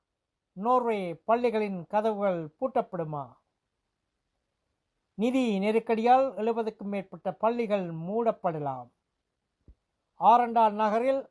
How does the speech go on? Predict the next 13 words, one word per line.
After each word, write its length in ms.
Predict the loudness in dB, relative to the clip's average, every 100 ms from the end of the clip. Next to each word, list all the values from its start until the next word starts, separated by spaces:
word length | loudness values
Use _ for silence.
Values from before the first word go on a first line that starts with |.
| _
ஐந்து 400 | -8 -6 -4 0
பள்ளிகளை 520 | 0 0 -2 -2 -6
மூட 360 | -8 -6 -6
திட்டமிட்டதற்கு 920 | -6 -10 -8 -6 -4 -4 -4 -8 -10 -6
எதிராக 680 | -2 2 4 4 2 0 0
ஆயிரம் 500 | 0 2 0 -4 -6
பேர் 340 | -6 -6 -8
தீப்பந்த 560 | -14 -14 -8 -6 -4 -6
ஊர்வலத்தில் 640 | -6 -4 -4 -6 -10 -8
கலந்து 340 | -4 -4 -4
கொண்டனர். 680 | -4 -6 -6 -10 -12 -16 _ _ _ _ _ _ _ _ _ _ _ -4
கல்விக்கான 580 | -2 -4 0 2 2
போராட்டம் 800 | 0 2 2 2 2 -2 -4 -18